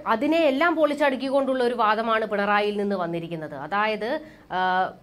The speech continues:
എന്തായാലും എം ആർ അജിത് കുമാറിനെ സംരക്ഷിക്കണം. അതുകൊണ്ട് തന്നെ ഇപ്പോൾ, ആ, പിണറായി വിജയൻ മറുനാടനുമായി ബന്ധപ്പെട്ട വിഷയം തന്നെ തെറ്റാണ് എന്നുള്ള രീതിയിലേക്ക്,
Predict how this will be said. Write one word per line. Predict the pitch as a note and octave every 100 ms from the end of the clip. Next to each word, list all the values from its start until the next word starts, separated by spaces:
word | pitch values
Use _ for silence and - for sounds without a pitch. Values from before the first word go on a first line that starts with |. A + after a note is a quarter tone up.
| - - -
എന്തായാലും | A3 C#4 D4 D4+ D#4 C#4+
എം | C4+
ആർ | C#4+
അജിത് | C4+ B3+
കുമാറിനെ | A#3+ C4 B3 A#3+ A#3+
സംരക്ഷിക്കണം. | A#3 G3 F#3+ F#3 E3 E3+ D#3+
അതുകൊണ്ട് | E3 G3 A3+ B3
തന്നെ | B3 B3 G#3+ D3 - - - -
ഇപ്പോൾ, | F#3 A3 A3+ C#4 C#4 - -
ആ, | F3 F#3 F#3 F#3 F#3
പിണറായി | F3+ A3 A#3 C4+ C#4+
വിജയൻ | C#4+ A#3+ B3 G#3+ D#3 - - - - - - _ -
മറുനാടനുമായി | F#3 G#3 A3+ C4 D4+ D4+ D#4+ D#4 D4
ബന്ധപ്പെട്ട | A#3+ A#3+ C4+ C#4 C4+
വിഷയം | B3 A3 C#4+ C#4 C4
തന്നെ | B3+ A3+ D#3+
തെറ്റാണ് | G3+ G3+ C#4 B3 B3
എന്നുള്ള | C4+ A#3 A#3 A#3+
രീതിയിലേക്ക്, | A3 G#3+ A3+ A3+ A3+ A3 A3 F#3